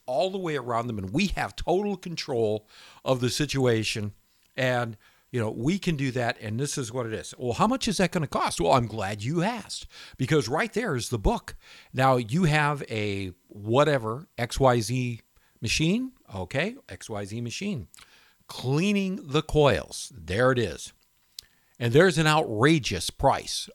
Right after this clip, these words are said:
okay? There's five hundred bucks, six hundred bucks, or more right there. But, you know, you're not gonna believe the difference in your electric bill or the difference in your furnace bill, your oil bill, your gas bill.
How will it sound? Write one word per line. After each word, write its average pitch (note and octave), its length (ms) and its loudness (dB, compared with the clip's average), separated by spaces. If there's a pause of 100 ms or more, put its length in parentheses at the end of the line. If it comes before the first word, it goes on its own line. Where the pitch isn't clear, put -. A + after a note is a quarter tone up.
okay? C3+ 240 -4
There's F#3 240 0
five D3+ 380 2
hundred B2 340 0
bucks, B2+ 280 2
six - 340 -4
hundred A#2 380 4
bucks, - 400 0 (420)
or D#3+ 180 6
more A#2 440 2 (160)
right C3 300 2
there. G2+ 220 0 (300)
But, B2 140 0
you C#3 100 2
know, D3+ 60 4
you're A#2+ 200 2
not D#3+ 140 0
gonna C#3 160 -2
believe A2 380 -2
the F2 100 -8
difference F#2 560 0
in F#2 60 -2
your G#2+ 200 8
electric G#2+ 460 2
bill D2+ 300 0
or B2+ 180 8
the A2 140 -2
difference G2 520 -4 (360)
in G#2 160 -8
your B2 200 0
furnace B2 540 -4
bill, G#2 260 -4
your A2 240 2
oil A#2+ 380 0
bill, D#2+ 260 -8
your B2 180 4
gas A#2 460 -2
bill. F#2 300 -8